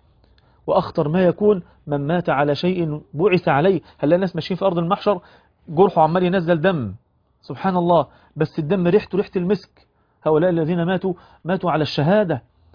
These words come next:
فيا عبد الله، من و-،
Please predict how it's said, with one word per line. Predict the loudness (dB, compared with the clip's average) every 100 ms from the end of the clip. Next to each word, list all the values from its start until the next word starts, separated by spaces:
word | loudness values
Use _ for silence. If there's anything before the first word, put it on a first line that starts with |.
| _ _
فيا | -6 -2
عبد | -2 -2 -2
الله، | 0 0 -2 -16 _ -12
من | -4 -2 0 -4 -8 -14 _ -6
و-، | 0